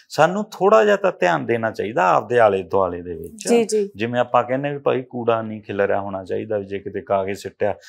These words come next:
Speaker 1: ਕੇਲੇ ਦਾ ਛਿਲਕਾ ਪਿਆ, ਜਿਵੇਂ ਆਮਿਰ ਖਾਨ ਦੀ ਇੱਕ ਐਡ ਵੀ ਆਉਂਦੀ ਹੁੰਦੀ ਸੀ,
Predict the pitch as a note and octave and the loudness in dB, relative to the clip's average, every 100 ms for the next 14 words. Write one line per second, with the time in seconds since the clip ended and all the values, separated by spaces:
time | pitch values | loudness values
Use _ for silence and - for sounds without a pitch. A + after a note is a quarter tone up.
0 | - _ - G2+ G2+ G2 G2 G#2 G2+ G#2+ | -20 _ -4 -2 0 -2 -2 -6 -4 -4
1 | G2 F#2+ F#2 G2 G2+ G2 G2+ G2 G2+ G2+ | -2 -2 -4 -4 -6 -4 -4 -6 -8 -10
2 | G2+ G2 - G2 G2 G2+ G2+ F2+ F2 F2+ | -10 -12 -6 -4 -4 -6 -10 -12 -14 -16
3 | F2 D#2+ | -18 -18